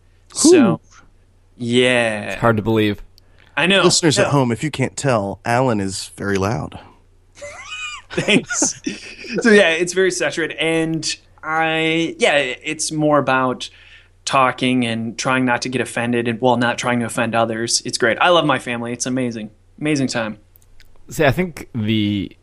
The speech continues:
Speaker 3: maybe the difference between your family and my girlfriend's family is none of us have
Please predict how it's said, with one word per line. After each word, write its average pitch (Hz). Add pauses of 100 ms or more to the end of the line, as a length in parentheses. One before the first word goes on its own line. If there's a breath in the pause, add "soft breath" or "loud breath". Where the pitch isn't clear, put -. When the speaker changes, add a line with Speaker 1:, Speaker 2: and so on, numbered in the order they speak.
(400)
Speaker 3:
maybe 123
the 110
difference 110
between 113
your 117
family 101 (240)
and 104 (580)
my 107
girlfriend's 113
family 98
is 95 (100)
none 101
of 110
us 113
have 98